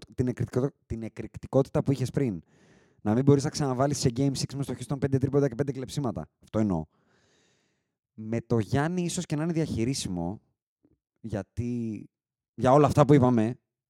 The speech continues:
γιατί ακόμα είναι νέος, για, γιατί, γιατί, γιατί, γιατί, γιατί μπορεί να παίξει με το μυαλό του, ότι αν ο Kawhi κατέβει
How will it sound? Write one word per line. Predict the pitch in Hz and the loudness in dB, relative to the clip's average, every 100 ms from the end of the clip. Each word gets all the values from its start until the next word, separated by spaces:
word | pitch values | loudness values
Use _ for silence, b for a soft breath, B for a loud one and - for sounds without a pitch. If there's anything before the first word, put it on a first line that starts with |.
| _ _ | _ _
γιατί | 110 110 123 | -6 -4 -4
ακόμα | 113 127 123 | 2 4 4
είναι | 120 123 | -2 -4
νέος, | 123 123 120 | 0 0 0
για, | 101 117 107 | 0 -2 -2
γιατί, | 98 95 | -4 -6
γιατί, | 101 101 95 | -4 -4 -2
γιατί, | 85 87 | -4 -2
γιατί, | 82 87 | -4 -4
γιατί | 104 | -6
μπορεί | 104 107 | -6 -8
να | |
παίξει | 117 | -8
με | 117 | -6
το | 123 | -4
μυαλό | 120 120 104 104 | -4 -4 -4 -6
του, | 101 | -6
ότι | 92 - 104 b b b b b b b b | -8 -10 -16 b b b b b b b b
αν | 95 120 | -6 -4
ο | 170 | -2
Kawhi | 147 110 117 147 | 0 2 2 0
κατέβει | - 101 113 113 | -4 -4 -4 -4